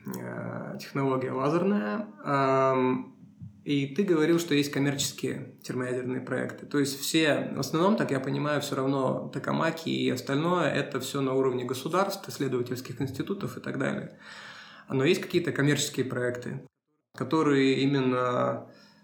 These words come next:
не спонсоров, а инвесторов, которые, э, ищут ин-, инвестиционные деньги, чтобы технологию эту создать.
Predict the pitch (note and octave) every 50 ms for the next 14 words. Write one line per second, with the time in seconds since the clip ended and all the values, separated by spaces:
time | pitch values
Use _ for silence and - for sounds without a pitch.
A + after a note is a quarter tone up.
0 | _ _ _ _ _ - C#3 C3 C3 - - F3+ G#3 A3+ - - C#3+ B2 A2+ A2+
1 | - - - B2+ A#2+ A#2+ B2 C#3+ D#3+ D3 - - - - A#2+ - - - - -
2 | _ _ _ _ _ _ - - - C#3 C3+ C3 C3 C3 B2+ B2+ B2+ B2+ B2 B2
3 | B2 B2 B2 B2 B2 B2 - - - - - - _ _ - - - - - G#1+
4 | - G1+ G1+ G1+ G1+ G1+ G1+ - - - - - - - C#3+ C#3 - - C3+ -
5 | C3+ C3 C3 C3+ C3+ C#3+ C#3 C3+ C#3 C#3+ C#3+ - D#3 C#3 - - D3+ C#3+ C3+ C3
6 | C3 B2+ C3+ E3+ G#3 A#3 G#3+ F#3+ - - D#3 C#3 C3+ C3+ C3+ C3 C3 B2+ B2+ B2+
7 | - - C#3 C3+ D3 D3+ C#3+ C3+ B2+ B2+ B2 - B2+ - - C3+ C3 B2+ A#2+ -
8 | -